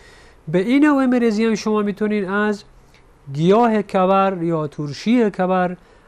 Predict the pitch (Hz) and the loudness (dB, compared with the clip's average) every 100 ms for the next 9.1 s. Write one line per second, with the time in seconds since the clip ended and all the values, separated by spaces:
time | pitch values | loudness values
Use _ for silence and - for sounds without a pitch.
0 | - 131 143 156 190 202 202 196 - - | -16 -8 -4 0 2 2 0 -2 -14 -20
1 | _ - 147 208 220 202 196 185 170 160 | _ -6 0 0 0 -2 0 0 0 -4
2 | - - 185 160 - 147 151 170 170 185 | -4 -4 -2 -2 -6 -6 -4 -4 -4 -2
3 | 185 175 175 180 180 _ - - - 151 | -2 0 0 0 -2 _ -20 -20 -14 -10
4 | 147 - 151 165 185 185 - 156 151 - | -10 -8 -6 -2 -2 -2 -4 -6 -6 -4
5 | 170 143 135 135 131 135 135 - - - | -4 -4 -6 -8 -8 -10 -12 -18 -18 -16
6 | 160 147 _ _ _ _ _ _ - _ | -16 -18 _ _ _ _ _ _ -20 _
7 | _ _ _ _ _ _ - - - - | _ _ _ _ _ _ -20 -20 -20 -20
8 | - _ - 185 - 262 269 269 262 254 | -20 _ -4 -2 2 2 2 2 4 4
9 | 254 | 2